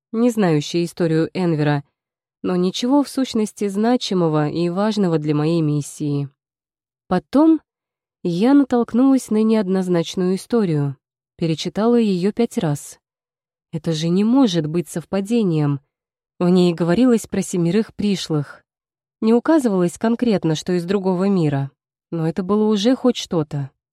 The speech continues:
Одному королю предсказали, что весь мир падет к его ногам, когда он женится на луналикой деве с красными глазами. Но другие правители не хотели мириться с таким,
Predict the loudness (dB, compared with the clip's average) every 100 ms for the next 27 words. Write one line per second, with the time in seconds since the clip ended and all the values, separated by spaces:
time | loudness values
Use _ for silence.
0 | _ _ _ _ _ _ -4 0 2 2
1 | 2 2 2 2 -2 -4 -4 0 2 2
2 | 0 -4 -4 -4 -2 2 2 2 -2 0
3 | -2 -2 -2 0 0 0 2 2 0 -2
4 | 0 2 2 2 2 4 2 0 0 2
5 | 2 2 2 2 2 0 0 0 0 -2
6 | -6 -4 -4 -2 0 0 0 -2 0 0
7 | 0 0 -2 _ _ _ _ _ _ -2
8 | 0 0 -2 -2 0 0 0 0 -2 -2
9 | -4 -2 -2 -2 0 2 2 2 0 -2
10 | -6 -4 -4 -2 0 0